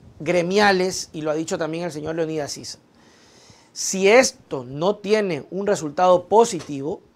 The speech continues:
si el gobierno nacional no muestra el interés para realmente ayudar, las manifestaciones serán la respuesta.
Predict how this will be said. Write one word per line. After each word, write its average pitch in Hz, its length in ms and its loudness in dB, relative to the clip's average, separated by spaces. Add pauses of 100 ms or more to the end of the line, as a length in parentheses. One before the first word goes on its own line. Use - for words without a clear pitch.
(320)
si - 260 -2
el 214 100 6
gobierno 214 680 6
nacional 170 720 -2
no 175 140 2
muestra 196 640 0
el 151 100 -6
interés 151 460 -4
para 151 380 -2 (340)
realmente 196 720 4
ayudar, 147 500 2 (920)
las 151 340 4
manifestaciones 147 1000 -4
serán 151 360 -4
la 160 80 -2
respuesta. - 460 -12